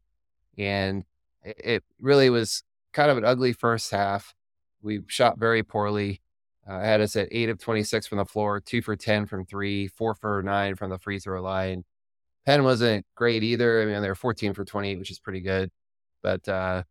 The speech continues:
I mean, I, I looked at the family at, at, with, like, maybe a minute or two left, and I was like, "Man, if we could stay within fifteen,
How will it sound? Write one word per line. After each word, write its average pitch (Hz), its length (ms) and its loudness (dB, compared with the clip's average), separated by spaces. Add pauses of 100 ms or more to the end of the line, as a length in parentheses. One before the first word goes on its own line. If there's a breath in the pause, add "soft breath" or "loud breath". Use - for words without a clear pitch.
I 110 80 -4
mean, 104 160 0
I, 104 180 4
I 107 120 2
looked 117 220 2
at 113 100 2
the 107 180 8
family 107 760 -2
at, 101 360 0
at, 98 240 -4
with, 104 140 -12
like, 104 180 2
maybe 101 300 -4
a 98 80 -4
minute 107 260 0
or 101 120 0
two 107 180 -6
left, 107 380 4
and 101 100 -6
I 98 60 -4
was 98 120 -8
like, 98 160 -8
"Man, 110 160 0
if 107 120 -4
we 127 100 -4
could 120 140 -2
stay 120 140 0
within 104 280 -2
fifteen, 113 680 -2